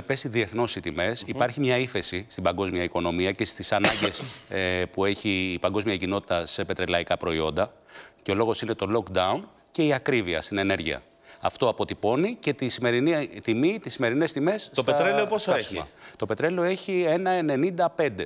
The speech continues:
Speaker 2: Μάλιστα.
Speaker 1: σήμερα, με προοπτική την επόμενη εβδομάδα να είναι και κάτω από ένα ενενήντα. Δηλαδή, ίσως να δούμε και
Speaker 2: Α.
Speaker 1: τιμές γύρω στο ένα ογδόντα πέντε.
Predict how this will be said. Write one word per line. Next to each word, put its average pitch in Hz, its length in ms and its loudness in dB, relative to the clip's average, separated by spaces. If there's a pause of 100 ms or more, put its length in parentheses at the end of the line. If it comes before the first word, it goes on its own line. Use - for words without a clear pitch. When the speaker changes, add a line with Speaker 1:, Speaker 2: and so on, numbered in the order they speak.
Speaker 2:
Μάλιστα. 135 180 2
Speaker 1:
σήμερα, 92 280 0
με 113 120 2
προοπτική 113 520 0
την 170 120 0
επόμενη 143 280 0
εβδομάδα 135 400 0
να 165 80 0
είναι 160 80 0
και - 100 -8
κάτω 160 220 0
από 151 140 -2
ένα 160 120 0
ενενήντα. 139 540 2
Δηλαδή, 98 280 0
ίσως 135 140 -4
να 120 120 2
δούμε 139 160 0
και 123 100 -4
Speaker 2:
Α. - 60 -2
Speaker 1:
τιμές 131 400 0 (300)
γύρω 139 220 2
στο 143 140 0
ένα 156 160 2
ογδόντα 127 380 2
πέντε. 98 360 -2